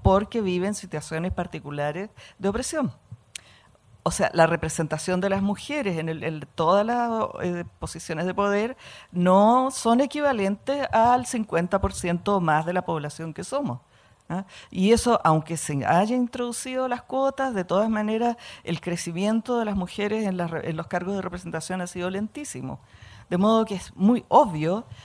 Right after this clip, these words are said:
que si no se hace un esfuerzo para que las mujeres estén representadas en la convención constituyente, l-, vamos a estar subrepresentadas.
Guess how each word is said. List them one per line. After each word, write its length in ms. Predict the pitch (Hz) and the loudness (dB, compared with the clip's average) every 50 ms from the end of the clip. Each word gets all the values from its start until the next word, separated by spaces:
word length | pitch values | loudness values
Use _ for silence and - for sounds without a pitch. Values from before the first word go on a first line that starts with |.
| - - _ _ | -20 -20 _ _
que 320 | - 202 208 214 226 233 - | -2 0 2 2 2 0 0
si 220 | - - - 196 185 | -2 -2 0 0 2
no 140 | 196 226 | 2 2
se 140 | 254 - 277 | 0 0 -2
hace 160 | 262 - - | -2 -2 -2
un 80 | 247 226 | -2 -2
esfuerzo 560 | 226 220 - - 330 311 262 - - - 165 | -2 -4 -4 -4 -4 -4 -4 -4 -6 -6 -6
para 200 | 156 160 160 160 | -4 -4 -4 -4
que 80 | 151 160 | -4 -4
las 120 | 160 151 | -4 -4
mujeres 360 | 151 156 151 - 220 214 208 | -4 -6 -6 -6 -4 -4 -2
estén 280 | 180 147 - - 233 233 | -4 -2 0 0 0 0
representadas 880 | 247 277 277 294 - 311 302 294 - - 311 294 190 151 143 117 113 - - - - - - _ | 0 -4 -6 -8 -8 -8 -10 -8 -6 -4 -2 0 0 2 0 -2 -4 -6 -10 -18 -20 -20 -14 _
en 200 | - 160 151 156 | -8 -4 -4 -2
la 80 | 160 | -2
convención 540 | 156 160 156 151 151 160 156 - - 196 190 | -2 -2 -4 -4 -4 -4 -4 -4 -6 -6 -4
constituyente, 880 | 190 214 202 214 233 226 247 262 262 214 170 156 151 151 - 190 220 262 - - - - - - - | -6 -6 -6 -6 -8 -8 -6 -6 -4 -4 -4 -4 -6 -8 -8 -8 -8 -8 -10 -16 -20 -20 -20 -14 -10
l-, 160 | - 180 - - | -8 -8 -8 2
vamos 420 | 147 147 165 190 214 233 247 247 | 8 10 10 10 10 6 4 2
a 60 | 226 | -2
estar 200 | 220 - - 214 | -4 -4 -4 -6
subrepresentadas. 1000 | 208 - - 185 165 165 160 - 147 - - 139 147 - - - - - 120 123 | -6 -6 -8 -6 -6 -6 -8 -8 -8 -8 -8 -8 -8 -8 -8 -8 -8 -8 -8 -10